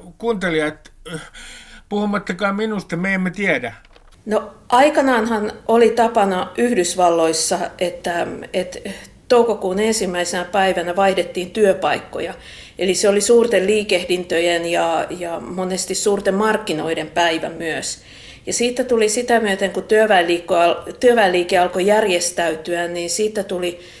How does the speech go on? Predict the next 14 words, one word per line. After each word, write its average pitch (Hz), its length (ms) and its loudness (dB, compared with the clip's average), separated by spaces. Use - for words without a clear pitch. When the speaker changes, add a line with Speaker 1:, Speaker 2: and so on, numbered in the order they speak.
Speaker 2:
myös 202 380 2
keskeinen 175 640 -2
lakkopäivä. 160 760 -2
Ja 180 460 2
Haymarketin 214 600 2
verilöyly 185 800 4
oli 208 260 4
tapahtuma, 196 720 -2
jossa 170 600 -2
nimenomaan 202 540 0
anarkistit 196 800 -2
oli 185 200 0
kerännyt 190 500 0
valtavan 180 580 2